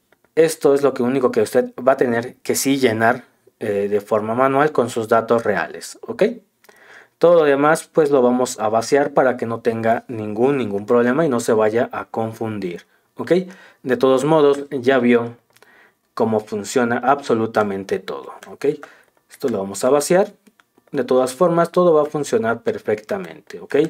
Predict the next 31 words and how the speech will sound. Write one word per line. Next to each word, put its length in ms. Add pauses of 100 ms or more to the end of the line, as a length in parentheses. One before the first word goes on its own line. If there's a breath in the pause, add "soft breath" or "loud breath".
(500 loud breath)
Eh, 420
es 140
importante 720
recordarle 680
o 100
comentarle, 760 (440 loud breath)
para 240
que 100
funcione 640
este 180
archivo 480
de 80
forma 380
correcta, 580 (260 soft breath)
si 200
dice 240
que 100
no 80
tiene, 480
pues, 240
mucho 180
conocimiento 800
en 200
Excel, 440 (360 loud breath)
le 240
recomiendo 800 (160)
tener 400
la 180
versión 640
de 220
Office 460